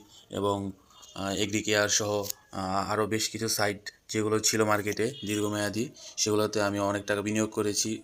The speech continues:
প্রথমেই এবং আমি নিজেও অনেক লাভ করেছি এবং আমার টিম মেম্বার যারা আছে, সকলেই লাভ করেছিল। তো, আম, এই সাইটটিতেও যদি আপনারা শুরুর দিকেই ডিপোজিট করে কাজ শুরু করতে পারেন, তাহলে আপনারা যথেষ্ট লাভবান হবেন আশা করি।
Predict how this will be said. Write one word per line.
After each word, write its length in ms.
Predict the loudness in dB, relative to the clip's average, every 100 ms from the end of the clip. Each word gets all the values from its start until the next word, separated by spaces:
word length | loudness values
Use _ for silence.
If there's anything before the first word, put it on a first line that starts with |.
| _
প্রথমেই 360 | -6 -4 -4 -6 -8 -14 -6
এবং 160 | -4
আমি 120 | -2
নিজেও 420 | 0 2 4 2 0
অনেক 260 | -4 -2
লাভ 140 | -4 -2
করেছি 260 | -2 -2 -2
এবং 140 | -2
আমার 220 | -4 -4
টিম 140 | -4 -2
মেম্বার 280 | -2 -2 0
যারা 220 | 0 0
আছে, 160 | -2
সকলেই 360 | -4 -4 -2 0
লাভ 160 | -2 -4
করেছিল। 360 | -4 -4 -4 -6 -8 -12 -12 -14 -12 -2
তো, 380 | 2 2 -2 -6 -16
আম, 400 | -6 -4 -2 -6 -8 -14 -4
এই 120 | 0
সাইটটিতেও 380 | 0 0 0 0
যদি 180 | 2 2
আপনারা 400 | 2 2 2 0 -10 -20 -20 -20 -20 -8 -8 -2
শুরুর 300 | -2 0 0
দিকেই 380 | 2 4 4 2
ডিপোজিট 380 | -2 -2 -2 -2
করে 180 | -2
কাজ 180 | 0 0
শুরু 200 | 0 0
করতে 220 | -2 0
পারেন, 280 | 0 2 0 -4 -14 -10
তাহলে 200 | -2 2
আপনারা 220 | 2 2 2
যথেষ্ট 360 | 4 4 2
লাভবান 460 | 4 4 2 2 0
হবেন 340 | -2 -2 -2 -4
আশা 180 | -6
করি। 340 | -4 -4 -4